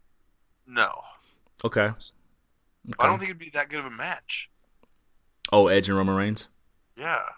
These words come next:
Speaker 2: Mm.
Speaker 1: I think,
Speaker 2: Really?
Speaker 1: I think Roman Reigns and Daniel Bryan would be the best match at WrestleMania.
Speaker 2: Mm-hmm. Huh. I think I'm,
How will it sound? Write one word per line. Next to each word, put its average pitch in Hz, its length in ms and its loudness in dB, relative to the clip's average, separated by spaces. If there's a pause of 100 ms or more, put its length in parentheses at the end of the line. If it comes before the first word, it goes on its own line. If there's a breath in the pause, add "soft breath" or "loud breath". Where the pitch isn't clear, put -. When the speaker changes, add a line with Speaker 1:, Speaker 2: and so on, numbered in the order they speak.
(240)
Speaker 2:
Mm. 90 1160 0 (2000)
Speaker 1:
I - 40 -2
think, 160 120 0
Speaker 2:
Really? 117 200 4
Speaker 1:
I 110 100 6
think 151 220 -6 (180)
Roman 143 200 -2
Reigns 131 320 2
and 107 100 -18
Daniel 120 220 -2
Bryan 107 480 4
would 101 200 -16
be 110 120 -10
the 117 180 -10
best 107 400 -2
match 107 260 4
at 90 60 -8
WrestleMania. 104 600 -2 (480)
Speaker 2:
Mm-hmm. 95 360 -4 (2750 loud breath)
Huh. 98 440 4 (1900 loud breath)
I 131 140 12
think 196 380 2 (640)
I'm, 107 160 2